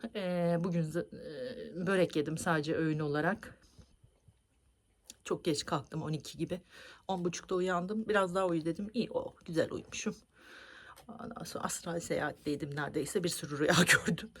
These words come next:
Çok seviyorum şu astral seyahat sözünü de. Ondan sonra, ah! Eşek! Anneye ısırma. Onu, onun içini ballısı.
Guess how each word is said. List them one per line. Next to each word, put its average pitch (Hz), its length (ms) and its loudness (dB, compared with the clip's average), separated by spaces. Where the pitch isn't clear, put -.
Çok - 200 -6
seviyorum 131 360 -6
şu - 180 -8
astral - 340 -8
seyahat 120 420 -8
sözünü 151 480 -8
de. 165 60 -14
Ondan 165 680 0
sonra, 160 400 0
ah! - 440 12
Eşek! 302 440 12
Anneye 196 320 10
ısırma. 202 480 6
Onu, 240 360 10
onun 240 140 12
içini 185 340 8
ballısı. 165 420 12